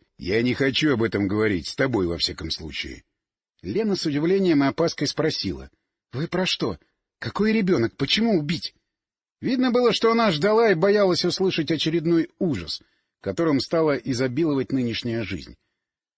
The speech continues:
Олег опять вздохнул и сухо объяснил: "Мы нашли графа. Вернее, то, что от него осталось". Лена ахнула и прижала руки к лицу. "Осталась от него шкурка и кости. Его съели бомжи из соседнего дома".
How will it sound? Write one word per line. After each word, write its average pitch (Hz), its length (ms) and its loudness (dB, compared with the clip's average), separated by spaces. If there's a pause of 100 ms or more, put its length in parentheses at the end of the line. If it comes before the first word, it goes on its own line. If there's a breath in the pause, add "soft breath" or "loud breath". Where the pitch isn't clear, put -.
(120)
Олег 175 280 0
опять 185 280 2
вздохнул 170 540 0
и - 20 0
сухо 170 340 -2
объяснил: 127 600 -4 (600)
"Мы 135 420 2
нашли 123 500 0
графа. 98 520 -2 (440)
Вернее, 123 480 2
то, 156 220 2
что 113 180 0
от 104 140 0
него 113 300 2
осталось". 78 580 -6 (640)
Лена 190 420 2
ахнула 190 460 2
и 151 60 2
прижала 147 540 0
руки 139 260 -4
к - 100 -12
лицу. 139 420 -6 (800)
"Осталась 147 560 0
от 131 120 2
него 147 260 4
шкурка 165 420 0
и 131 100 4
кости. - 560 -6 (320)
Его 123 280 0
съели 160 320 0
бомжи 143 440 2
из 127 100 -2
соседнего 120 580 0
дома". 82 400 -6